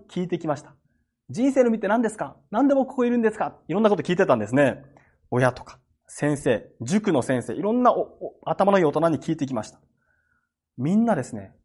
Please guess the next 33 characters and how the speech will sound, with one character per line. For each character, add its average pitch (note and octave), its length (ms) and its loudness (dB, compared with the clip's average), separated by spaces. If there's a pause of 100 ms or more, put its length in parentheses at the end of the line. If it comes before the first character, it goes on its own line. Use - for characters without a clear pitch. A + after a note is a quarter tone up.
同 A3+ 380 -2
じ G#3+ 100 -2
こ G#3+ 120 -4
と F#3+ 80 0
言 C3 80 -2
っ - 20 -16
た - 60 -18
ん D#2+ 40 -18
で - 60 -20
す。 - 100 -20 (140)
「な G3+ 100 0
ん B3+ 60 4
て G3 80 4
答 C3 120 2
え A#2 60 2
ま A2 80 -4
す - 60 -16
か？」 C3+ 80 -2
そ - 80 -8
ん C#3+ 60 0
な B2 40 0
風 C3+ 100 0
に - 60 -6
聞 - 60 -6
か B2+ 80 6
れ A#2+ 60 2
た G#2+ 80 -6
ら、 G2 80 -12
子 - 100 -4
供 C#3 140 0
た A2+ 100 -2
ち G#2 120 -12
に。 F2+ 60 -16